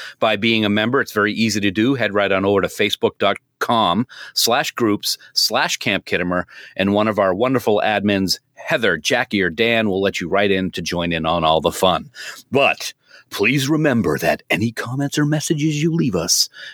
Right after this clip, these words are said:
in any of these places may be used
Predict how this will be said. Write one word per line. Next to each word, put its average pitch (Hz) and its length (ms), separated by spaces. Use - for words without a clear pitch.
in 110 400
any 180 300
of 160 100
these 160 240
places - 800
may 95 240
be 156 140
used 131 880